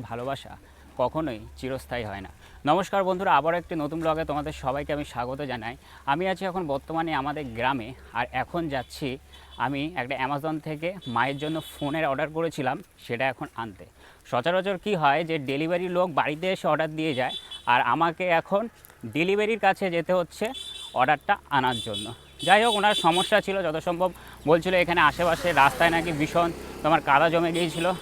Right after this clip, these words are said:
যার জন্য এই সমস্যাটা। ঠিক আছে, মানাই যায় তার সমস্যাটা। তো এখন যাচ্ছি এই রাস্তা ধরে ফোন আনতে। এতক্ষণ আমরা ভালো রাস্তায় ছিলাম, আর এখন দেখো কাদা রাস্তায় উঠে পড়লাম। দেখো গ্রামে এই একটু বৃষ্টি হলেই পুরো রাস্তা কাদা হয়ে যায়, দেখো পুরো রাস্তা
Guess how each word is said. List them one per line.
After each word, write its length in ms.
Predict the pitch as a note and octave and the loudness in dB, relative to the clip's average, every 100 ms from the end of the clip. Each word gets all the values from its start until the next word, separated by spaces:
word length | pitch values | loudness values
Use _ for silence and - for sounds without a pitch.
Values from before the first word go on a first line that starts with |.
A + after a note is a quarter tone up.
| - C3+ | -4 0
যার 140 | C#3 C#3+ | 0 0
জন্য 120 | D#3 D#3 | -4 -6
এই 60 | - | -6
সমস্যাটা। 380 | C#3 C#3+ - F#3 F3+ | -6 -6 -8 -8 -2
ঠিক 100 | A3+ | -2
আছে, 100 | A3+ G#3+ | -2 0
মানাই 220 | D#3+ E3+ F3+ | 2 2 0
যায় 120 | E3+ F3+ | -4 -4
তার 120 | C#3 - | -8 -6
সমস্যাটা। 420 | C3+ C#3+ C#3 C3 E3 - - | -8 -6 -8 -10 -12 -16 -8
তো 60 | - C#3+ | 0 2
এখন 100 | D#3+ D3 | 2 2
যাচ্ছি 240 | C#3+ - F#3+ | 0 -4 -4
এই 60 | C#3+ | 2
রাস্তা 220 | B2 - D3+ | 0 2 -2
ধরে 140 | D3+ G3 B3+ - - - - - | 0 -2 -4 -20 -20 -20 -20 -10
ফোন 160 | C3 A2+ | -6 -4
আনতে। 180 | G#2 F2+ F#2+ | -6 -8 -10
এতক্ষণ 400 | G#2 D3 - F3 F3 | -6 -6 -6 -4 -2
আমরা 160 | E3 E3+ C3 | -2 -4 -4
ভালো 160 | G2+ C3 D3+ | -4 -2 -4
রাস্তায় 300 | D3+ E3+ D#3+ - | -4 -6 -6 -4
ছিলাম, 300 | D3+ A#2+ C3 D#3+ - | -4 -2 -4 -10 -12
আর 80 | A#2 A#2 | -8 -8
এখন 140 | - C#3+ C#3 | -6 -8 -6
দেখো 180 | C#3 F#3 - - - _ - - | -8 -12 -14 -20 -20 _ -10 -4
কাদা 180 | A#2+ B2+ | 0 0
রাস্তায় 240 | B2+ - C3 | 0 -2 -4
উঠে 120 | A2+ A2 | -4 -6
পড়লাম। 280 | G2 F#2 F#2 G2 - - | -8 -12 -18 -20 -16 -12
দেখো 180 | A#2+ D#3 G#2+ | -10 -8 -2
গ্রামে 320 | C3 D3+ F#3 F#3 | 0 0 -2 -4
এই 60 | F3+ E3 | -2 -4
একটু 180 | - G3 C#3+ | -6 -8 -6
বৃষ্টি 300 | C#3 D3+ - D#3+ | -6 -6 -6 -6
হলেই 220 | C#3 F3 D#3+ | -4 -6 -6
পুরো 120 | D3+ B2+ | -6 -4
রাস্তা 240 | A#2+ - D3 B2 | -6 -6 -8 -6
কাদা 160 | A2+ A2 | -8 -8
হয়ে 120 | G#2 | -8
যায়, 100 | G2+ A#2+ | -8 -10
দেখো 140 | F3 E3+ _ - _ - - | -12 -14 _ -20 _ -20 -12
পুরো 160 | F3 D3+ G#2+ | -4 -2 -2
রাস্তা 340 | G#2+ - - | -4 -6 -6